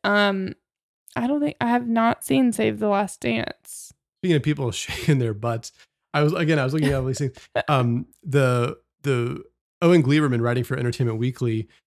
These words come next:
Speaker 2: said that this was a superlative B movie. He called it funny,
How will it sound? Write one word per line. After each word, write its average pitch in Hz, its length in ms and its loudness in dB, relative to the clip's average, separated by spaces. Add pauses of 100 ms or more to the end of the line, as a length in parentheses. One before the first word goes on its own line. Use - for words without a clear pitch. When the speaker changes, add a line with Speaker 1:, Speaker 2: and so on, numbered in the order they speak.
(140)
Speaker 2:
said 123 300 2
that 120 100 -4
this 135 160 -2
was 147 120 0
a 131 80 2
superlative 139 720 0
B 113 140 -2
movie. 107 260 -6
He 131 140 -4
called 135 240 -2
it - 120 -8
funny, 208 460 -2